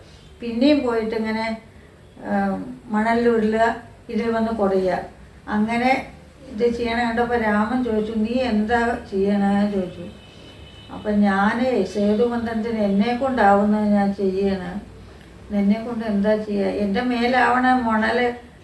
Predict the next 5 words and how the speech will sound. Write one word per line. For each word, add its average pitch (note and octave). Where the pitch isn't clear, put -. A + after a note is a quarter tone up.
രണ്ടും A3
കുറച്ചെങ്കിലും B3
അതിലാവില്ലേ?" A3+
അപ്പൊ G#3
ഭ-, F#3+